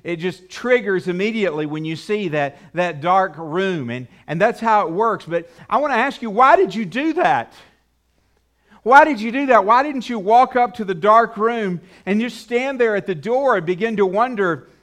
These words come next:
"I wonder if there are lights in here"? Why didn't you wonder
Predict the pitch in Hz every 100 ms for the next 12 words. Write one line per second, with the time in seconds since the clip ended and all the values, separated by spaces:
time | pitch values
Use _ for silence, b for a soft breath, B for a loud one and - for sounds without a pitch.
0 | b b - _ 196 277 285 269 269 254
1 | 202 214 277 285 - 190 135 113 95 -
2 | - _ _ _ _ _ _ _ _ _
3 | _ _ b b 220 302 339 302 - 311
4 | 269 233 277 269 220 180 147